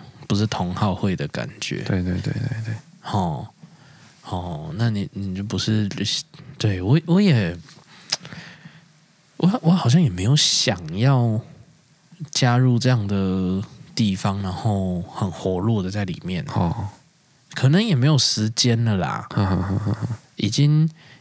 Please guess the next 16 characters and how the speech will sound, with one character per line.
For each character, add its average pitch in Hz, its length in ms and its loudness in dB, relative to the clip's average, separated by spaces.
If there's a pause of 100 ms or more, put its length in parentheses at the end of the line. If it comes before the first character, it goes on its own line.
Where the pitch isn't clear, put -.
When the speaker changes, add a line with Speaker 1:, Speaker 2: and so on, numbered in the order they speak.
Speaker 1:
已 117 120 0
经 151 260 4
其 120 240 0
他 139 160 4
的 123 140 2
事 123 260 2
情 92 580 -2 (1200)
都， 123 280 4 (100)
都 127 280 4
满 110 320 2
满 98 300 0
的， 85 120 -6
然 87 160 -6
后， 107 120 2
Speaker 2:
嗯 110 100 4
哼。 98 320 2